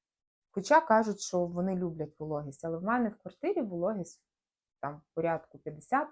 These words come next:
процентів, сорок шість процентів, тобто в мене доволі таки нормальна вологість, не сухо. Тому підвищувати їм ще більше немає змісту, вони нормально при такій вологості живуть.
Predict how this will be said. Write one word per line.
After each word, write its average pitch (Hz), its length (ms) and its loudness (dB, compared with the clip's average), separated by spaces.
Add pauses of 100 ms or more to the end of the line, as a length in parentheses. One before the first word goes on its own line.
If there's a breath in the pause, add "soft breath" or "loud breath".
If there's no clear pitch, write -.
процентів, 185 540 -10
сорок 131 280 -14
шість 285 340 -6
процентів, 165 440 -12
тобто - 180 -16
в - 20 -8
мене 175 180 -4
доволі 165 340 -4
таки - 260 -14
нормальна 160 500 -2
вологість, 135 500 -14
не 147 120 -2
сухо. - 480 -10 (800)
Тому 214 140 -2
підвищувати 214 640 0
їм 208 160 0
ще 269 220 -2
більше 208 380 -4
немає 180 360 -4
змісту, 147 480 -12
вони 170 240 -4
нормально 185 440 -2
при - 140 -14
такій - 240 -12
вологості 160 560 -8
живуть. 151 280 -12